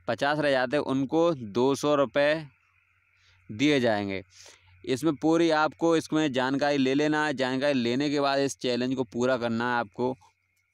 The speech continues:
जितनी जल्दी आप करेंगे, उतना ही जल्दी आपको पेमेंट मिलेगा, ठीक है। और उसके बाद आपको क्या, क्या करना है कि डायरेक्टली आप हमारे Gmail अकाउंट, ठीक है, जैसे मैं बता दिया हूँ, टेक्निकल मुकेश राय टेक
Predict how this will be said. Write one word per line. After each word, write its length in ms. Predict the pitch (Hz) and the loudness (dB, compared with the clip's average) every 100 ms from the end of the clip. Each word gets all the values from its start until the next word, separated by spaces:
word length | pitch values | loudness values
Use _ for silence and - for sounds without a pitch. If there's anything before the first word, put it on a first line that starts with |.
| _ - - 123 | _ -20 -10 -6
जितनी 220 | 131 160 | 0 2
जल्दी 280 | 147 151 151 | 2 2 2
आप 140 | 147 | 0
करेंगे, 420 | 123 135 139 139 139 | -2 -2 0 0 -2
उतना 400 | - 113 127 127 | -4 -6 -2 -2
ही 140 | 131 | -2
जल्दी 320 | 117 113 110 117 | -2 -2 0 -2
आपको 280 | 113 - 131 | -2 -4 -6
पेमेंट 360 | 127 117 110 | -4 -2 -2
मिलेगा, 340 | 101 92 90 90 - - - - - _ - | -4 -4 -6 -8 -12 -20 -20 -20 -20 _ -6
ठीक 120 | 135 | -2
है। 120 | 160 - - | -2 -2 0
और 100 | 131 | 0
उसके 260 | 123 160 | 0 0
बाद 160 | 147 143 | 2 4
आपको 140 | 147 | 2
क्या, 140 | 139 143 | 0 -2
क्या 180 | 139 135 | -2 0
करना 300 | 131 123 120 | 0 0 -2
है 80 | 127 | -2
कि 100 | 127 | -4
डायरेक्टली 840 | 110 113 123 143 151 156 151 147 135 _ _ _ _ - | -2 0 0 -2 -2 0 0 -2 -10 _ _ _ _ -2
आप 220 | 123 139 | 2 2
हमारे 400 | 123 120 127 131 | 2 2 0 -2
Gmail 380 | 110 123 131 135 | -2 0 0 0
अकाउंट, 400 | 123 120 104 95 | 0 -2 -4 -8
ठीक 240 | - 120 | -6 -4
है, 140 | 135 139 | -2 -2
जैसे 260 | 117 123 127 | -2 -2 -2
मैं 180 | 127 | 0
बता 260 | 117 113 123 | 0 0 0
दिया 200 | 117 110 | 0 -2
हूँ, 180 | 107 123 | -4 -6
टेक्निकल 560 | - 117 117 123 120 120 | -4 -4 -2 -4 -2 -2
मुकेश 400 | 113 101 113 - | -2 -4 -6 -4
राय 120 | 117 | -4
टेक 380 | 110 113 113 127 | -2 -2 -4 -6